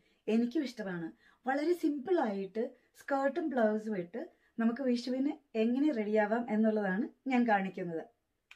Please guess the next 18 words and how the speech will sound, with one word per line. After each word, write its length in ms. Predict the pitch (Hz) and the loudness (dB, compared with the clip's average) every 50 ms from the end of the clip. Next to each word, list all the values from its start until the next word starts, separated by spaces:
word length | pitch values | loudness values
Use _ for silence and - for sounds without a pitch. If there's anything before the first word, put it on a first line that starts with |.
| _ _ _ _ _ _ _ _ _ _ _ _ _ _ _ _ _ _ _ _ _ _ _ _ _ _ _ - | _ _ _ _ _ _ _ _ _ _ _ _ _ _ _ _ _ _ _ _ _ _ _ _ _ _ _ 0
ആദ്യമേ 420 | 247 269 269 240 339 339 359 359 - 247 208 | 2 2 4 6 4 4 4 2 2 2 2
തന്നെ 300 | 202 208 233 277 277 - _ _ - | 2 2 2 2 0 -2 _ _ -4
ഞാൻ 220 | 214 247 269 - - - | -2 0 0 0 2 6
ഒലയുടെ 680 | 247 247 269 277 311 320 240 202 185 208 262 311 - - _ _ _ _ _ _ _ 202 | 6 6 8 8 8 8 8 6 4 4 4 2 0 -6 _ _ _ _ _ _ _ 0
moisturizer 720 | 208 226 240 247 254 - - 294 285 285 294 - 277 269 | 2 4 4 4 2 0 0 2 2 4 2 2 0 2
ആണ് 160 | 233 220 226 | 4 4 4
യൂസ് 220 | 226 220 214 214 - | 4 4 2 2 2
ചെയ്തിരിക്കുന്നത്. 760 | 226 214 208 180 196 190 196 190 196 185 180 180 233 277 - - _ _ _ - | 2 2 2 2 0 -2 -2 -2 -2 -2 0 0 -2 -2 -4 -8 _ _ _ -2
അത് 140 | 214 220 262 | -2 0 2
ഞാൻ 220 | 262 269 262 247 | 2 2 2 0
apply 300 | 214 208 - - 269 285 | 0 -2 -2 0 0 0
ചെയ്തിട്ടുണ്ട്. 680 | 277 - 233 208 185 202 196 202 190 185 226 277 - - 226 | 2 0 -2 -2 -2 -2 -2 -2 -4 -4 -4 -6 -6 -4 -2
നിങ്ങൾക്ക് 480 | 233 262 254 269 277 - - 359 - - _ - | 0 2 2 0 0 -2 -4 -8 -10 -10 _ -2
ഏത് 340 | 240 240 247 262 302 339 381 | 0 0 0 0 0 -2 -2
moisturizer 680 | 359 302 240 226 240 233 - - 247 247 240 240 262 277 | 0 2 2 2 2 0 2 2 4 4 4 2 2 4
വേണമെങ്കിലും 440 | 247 214 202 208 208 214 302 381 392 | 4 4 4 4 2 2 0 0 2
യൂസ് 220 | 262 254 247 240 240 | 4 4 6 4 6
ചെയ്യാവുന്നതാണ്. 680 | 247 226 214 208 208 208 202 202 190 180 170 165 160 | 6 6 6 6 6 4 2 2 2 2 2 0 -2